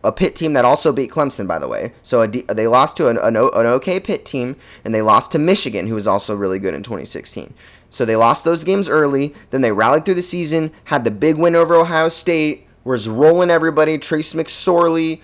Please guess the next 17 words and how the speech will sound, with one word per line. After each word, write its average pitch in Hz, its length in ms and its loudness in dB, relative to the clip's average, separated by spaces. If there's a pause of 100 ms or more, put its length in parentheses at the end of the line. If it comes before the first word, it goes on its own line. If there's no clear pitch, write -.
(140)
Saquon 139 580 -2
Barkley, 156 720 2 (240)
uh, 123 420 4 (480)
Chris - 260 -2
Godwin, 160 800 2 (1000)
who's 120 160 -6
a 113 60 -8
stud 127 260 2
in 123 60 -2
my 113 100 2
fantasy 113 460 -4
this 104 200 -6
year, 101 120 -4
by 101 120 0
the 98 120 0
way, 98 180 0
but, 113 260 -2